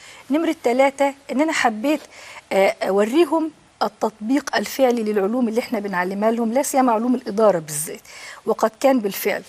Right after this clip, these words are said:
فإحنا لما طلعنا الرحلة دي استفدنا حاجات كتير جدًا حققناها،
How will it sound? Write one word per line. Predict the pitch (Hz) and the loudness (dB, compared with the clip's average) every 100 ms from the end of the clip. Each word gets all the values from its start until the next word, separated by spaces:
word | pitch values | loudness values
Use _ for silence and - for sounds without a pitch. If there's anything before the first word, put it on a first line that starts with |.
| - - - - | -20 -20 -20 -8
فإحنا | - 247 339 330 | 0 2 4 4
لما | 311 285 | 6 4
طلعنا | 277 285 262 | 4 2 4
الرحلة | 233 254 247 226 | 2 0 0 -2
دي | 247 302 - | -2 -6 -6
استفدنا | - 226 247 202 214 | -6 -2 -2 -2 -4
حاجات | 220 - 214 220 | -6 -4 -2 -4
كتير | - - 208 | -6 -6 -4
جدًا | 220 202 196 | -4 -4 -2
حققناها، | - 202 233 208 214 247 294 | -2 -4 -4 -4 -2 0 0